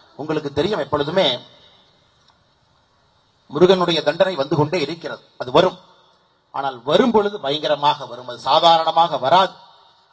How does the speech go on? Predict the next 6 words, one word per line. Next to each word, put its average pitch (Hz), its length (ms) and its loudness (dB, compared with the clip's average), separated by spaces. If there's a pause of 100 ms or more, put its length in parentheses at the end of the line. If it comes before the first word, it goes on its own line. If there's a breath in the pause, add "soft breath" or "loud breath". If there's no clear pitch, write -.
(100)
கலாச்சாரத்தை 196 800 2
எழுபது 220 320 2
ஆண்டு 202 220 2
காலமாக 202 560 2
சீரழித்தவர்களை 190 840 -4 (880)
முழுமையாக 233 640 4